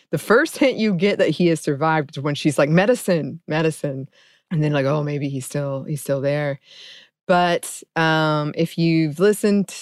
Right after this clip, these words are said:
or watched the behind the show thing, if you've read some of the articles about this game, this whole section is what inspired the game,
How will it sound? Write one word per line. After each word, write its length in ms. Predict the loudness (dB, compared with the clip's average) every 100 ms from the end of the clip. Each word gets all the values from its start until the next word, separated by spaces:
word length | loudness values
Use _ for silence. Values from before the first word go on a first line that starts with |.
| -2
or 240 | 2 2 4
watched 520 | 2 2 -4 -14 _
the 180 | 0 0
behind 320 | 0 -2 -2
the 80 | -2
show 260 | 0 0
thing, 360 | 0 -4 -2 -4
if 100 | -2
you've 220 | -2 0
read 240 | -2 -2
some 120 | -2 -2
of 60 |
the 80 | 0
articles 340 | 0 0 -2
about 260 | -4 -4 -2
this 180 | -4 -2
game, 480 | -2 0 -2 -4 -6 -14 -20 -20 -20 -20 _ _ _
this 240 | 2 2 4
whole 220 | 4 4
section 420 | 4 2 2 0
is 160 | 2 2
what 140 | 2
inspired 540 | 2 -2 -2 0 0 0
the 120 | -2
game, 580 | 0 0 -2 -6 -10